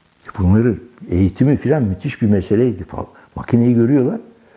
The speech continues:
Makine çalıştığı zaman hepsi havaya atılıyor. Yok öyle bir şey. Yok. Şu Edirne'de bir, bir tane, e, un,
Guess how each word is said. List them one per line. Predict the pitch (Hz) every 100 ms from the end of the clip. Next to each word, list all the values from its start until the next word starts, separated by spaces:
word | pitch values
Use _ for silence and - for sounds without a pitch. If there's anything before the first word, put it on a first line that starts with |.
| - _ -
Makine | - - 123
çalıştığı | 120 117 - 147
zaman | 139 135
hepsi | 139 -
havaya | 147 131 139 131
atılıyor. | 95 - 82 73 82 87
Yok | 151 170
öyle | 120 85
bir | 82
şey. | - - _ _ _ _ _ _ _ _ _ _ _ _ _ _ _ _ -
Yok. | 76 - - _ _ _ _ _ -
Şu |
Edirne'de | - - 76 87 80 85 127 - - - - _ _ 98
bir, | 98 95
bir | 92
tane, | 78 78 113 117 - -
e, | 92 82 80 80 85 98 107 _ - - - - - - - -
un, | 92 107 87